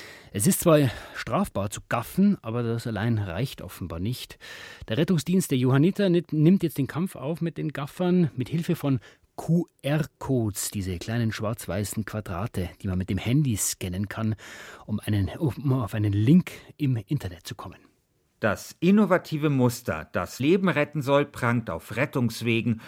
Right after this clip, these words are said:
Speaker 2: soll aber auch auf Rettungsgerät oder an Sichtschutzblenden bei Unfallstellen angebracht werden. Es handelt sich um einen Q-R-Code. Wer als Gaffer Fotos von der Unfallstelle macht, der fotografiert den Code mit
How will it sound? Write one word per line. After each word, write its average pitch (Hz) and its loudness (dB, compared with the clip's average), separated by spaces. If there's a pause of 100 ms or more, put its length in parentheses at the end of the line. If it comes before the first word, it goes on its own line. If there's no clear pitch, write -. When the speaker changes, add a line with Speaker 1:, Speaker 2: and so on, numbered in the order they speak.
(200)
Speaker 2:
soll 170 4
aber 196 4
auch 147 0
auf 127 -6
Rettungsgerät 139 -2 (100)
oder 120 0
an 120 0
Sichtschutzblenden 117 -2
bei 120 2
Unfallstellen 110 0
angebracht 117 -2
werden. 123 0 (300)
Es - -10
handelt 185 0
sich 156 -4
um 160 -4
einen 131 -4
Q-R-Code. 85 -6 (180)
Wer 120 0
als 92 -10
Gaffer 139 -2
Fotos 170 -2
von 113 0
der 117 -2
Unfallstelle 127 0
macht, 131 0 (260)
der 156 2
fotografiert 151 -4
den 147 -6
Code 147 0
mit 185 0